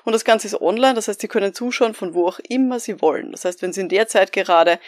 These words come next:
weiß ich nicht, auf Urlaub sind, dann können Sie trotzdem zuschauen oder uns auch zuhören, wenn Sie zum Beispiel auf der Terrasse liegen. Und für diesen Online-Kongress, da habe ich ganz, ganz viele tolle ReferentInnen mit dabei.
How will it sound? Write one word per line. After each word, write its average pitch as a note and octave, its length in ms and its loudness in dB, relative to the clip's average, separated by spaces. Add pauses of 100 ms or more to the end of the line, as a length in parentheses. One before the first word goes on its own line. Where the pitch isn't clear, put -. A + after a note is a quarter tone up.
(200)
weiß F3+ 160 -2
ich B3 60 -2
nicht, B3 160 -2
auf - 80 -6
Urlaub A#3+ 400 2
sind, D4 340 0
dann D#3 160 -2
können E3+ 240 -4
Sie A3+ 120 -8
trotzdem A3+ 440 -2
zuschauen A3+ 460 -4 (280)
oder F#3 280 2
uns G3 160 0
auch F#3 180 2
zuhören, G#3+ 600 2
wenn D#3+ 80 -2
Sie D#3+ 100 -12
zum F3+ 120 -8
Beispiel F3 200 -6
auf G3+ 80 -6
der G#3+ 140 -8
Terrasse G3 420 -6
liegen. - 420 -8 (540)
Und B3 240 -2
für A#3+ 120 -6
diesen B3 180 -4
Online-Kongress, B3+ 720 0
da A#3 60 -6
habe A3 80 -4
ich - 100 -14
ganz, C4 320 -2
ganz A#3 220 -8
viele A3+ 260 -4
tolle A3 380 0
ReferentInnen G3+ 800 0
mit F3+ 240 -8
dabei. - 480 0